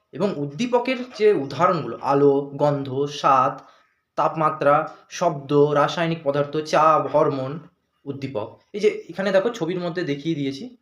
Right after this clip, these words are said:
উদ্দীপক কিভাবে সমস্ত কিছু গ্রহণ করছে, এখানে দেখিয়ে দিয়েছি, এটা তোমরা ভালো মতো করে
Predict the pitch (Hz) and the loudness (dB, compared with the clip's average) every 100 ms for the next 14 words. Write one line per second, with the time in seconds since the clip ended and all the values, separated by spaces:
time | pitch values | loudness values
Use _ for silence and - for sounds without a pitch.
0 | _ _ _ _ _ _ _ _ _ 139 | _ _ _ _ _ _ _ _ _ -10
1 | 135 151 160 - - _ _ _ - 160 | -6 0 0 0 -10 _ _ _ -12 -4
2 | 160 180 190 - _ _ _ - 151 160 | -2 -2 -2 -6 _ _ _ -10 -4 -4
3 | 170 160 156 143 139 151 170 160 151 - | -4 -6 -6 -2 -2 0 -2 -2 -2 -6
4 | 196 - - _ _ _ _ _ _ - | -12 -14 -20 _ _ _ _ _ _ -10
5 | 139 160 143 143 160 147 139 226 - 131 | -6 -2 -2 -2 -2 -2 -4 -8 -12 -6
6 | 143 147 147 143 147 147 147 156 | -4 -4 -2 -2 -2 -2 -4 -4